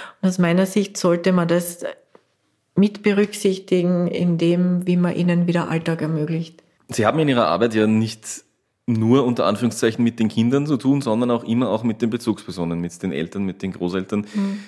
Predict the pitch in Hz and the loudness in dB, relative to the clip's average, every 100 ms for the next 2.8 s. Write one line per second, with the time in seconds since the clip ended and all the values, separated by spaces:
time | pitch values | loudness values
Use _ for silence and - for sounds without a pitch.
0 | - 110 131 - 156 147 139 170 113 92 | -12 -4 -4 -2 -2 0 0 2 2 0
1 | - - _ _ - 98 92 85 90 80 | -4 -20 _ _ -6 -2 0 -2 -2 -2
2 | 80 85 82 73 71 - - | -2 -4 -6 -6 -8 -10 -20